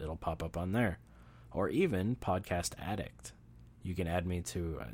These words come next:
I don't know exactly what they call it. I use that app. It's really fucking cool.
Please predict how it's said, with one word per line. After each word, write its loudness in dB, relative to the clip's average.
I -2
don't 4
know 6
exactly 2
what 2
they 0
call 0
it. -2
I 4
use 8
that 4
app. -2
It's -6
really 6
fucking 0
cool. 0